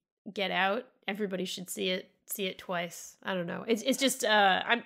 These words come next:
I'm not gonna go on about it. I'll, I'll talk about The Wire a little bit too. Uh, but goddamn, uh, I went in with high expectations. You know, I, literally we had just talked,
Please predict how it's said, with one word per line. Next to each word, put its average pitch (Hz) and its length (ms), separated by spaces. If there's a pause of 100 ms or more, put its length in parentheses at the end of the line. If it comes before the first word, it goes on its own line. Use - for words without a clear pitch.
(120)
I'm 247 100
not 277 160
gonna 262 140
go 226 160
on 214 180
about 202 280
it. 196 200
I'll, 196 220
I'll 202 180
talk 196 200
about 180 180
The 185 60
Wire 175 300
a 180 60
little 180 180
bit 170 380
too. 175 360 (500)
Uh, 190 260
but 180 460 (640)
goddamn, 202 800 (100)
uh, 190 500 (380)
I 262 180
went 262 240
in 262 220
with 240 120
high 202 260
expectations. 240 880
You 277 100
know, 220 160
I, 151 280
literally 277 420
we 220 140
had 190 140
just 220 260
talked, - 380